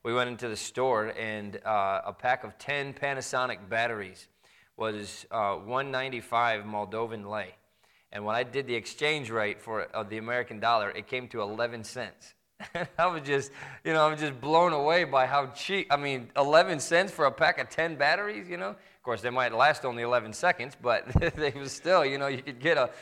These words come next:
a pack of batteries for that cheap. But sometimes it works the opposite way, you know? And you can get taken advantage of. If you f-, forget to calculate the exchange rate when you're making a purchase, you may end up spending significantly more than what you anticipated. And, um, you know,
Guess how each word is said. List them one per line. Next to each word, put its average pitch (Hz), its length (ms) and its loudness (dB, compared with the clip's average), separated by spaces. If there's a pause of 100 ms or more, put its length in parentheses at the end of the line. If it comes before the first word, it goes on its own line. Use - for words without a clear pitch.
(120)
a 123 80 2
pack 160 260 2
of 139 120 -6
batteries 165 340 4
for 147 120 -12
that 139 200 0
cheap. - 360 -4 (240)
But 160 180 4
sometimes 196 460 8
it 170 60 2
works 165 220 4
the 165 120 0
opposite 165 420 4
way, 110 240 0 (220)
you 120 100 -6
know? 135 260 0 (360)
And 117 100 -4
you 123 60 -4
can 190 200 4
get 156 180 0
taken 135 260 0
advantage 120 380 2
of. 113 120 2
If 113 240 -6
you 127 80 -10
f-, 117 60 -12
forget 151 360 -4
to 135 60 -10
calculate 160 540 6
the 131 80 -2
exchange 151 480 -2
rate 151 260 6 (380)
when 120 120 -8
you're 123 80 -2
making 139 220 2
a 120 60 0
purchase, 123 400 2
you 123 60 -4
may 143 220 4
end 139 140 0
up 120 100 2
spending 127 600 -2 (320)
significantly 139 880 -6
more 139 400 2
than 123 160 -4
what 127 180 -4
you 131 100 -4
anticipated. 113 680 -6 (200)
And, 110 360 -8
um, 113 280 -2 (560)
you 117 60 -6
know, 113 320 0